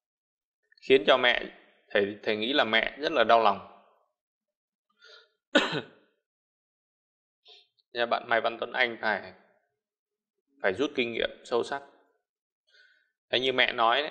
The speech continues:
mình làm anh, mình phải làm gương cho các em.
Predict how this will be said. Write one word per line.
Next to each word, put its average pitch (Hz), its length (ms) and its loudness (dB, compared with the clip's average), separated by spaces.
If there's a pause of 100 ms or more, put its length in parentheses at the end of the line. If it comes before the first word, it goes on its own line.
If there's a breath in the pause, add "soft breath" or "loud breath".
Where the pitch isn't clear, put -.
(100)
mình 107 240 -6
làm 101 180 -2
anh, 131 280 0 (1600)
mình 104 200 -6
phải 107 80 0
làm 104 200 -4
gương 120 260 0
cho 120 120 2
các 135 100 -2
em. 120 220 -2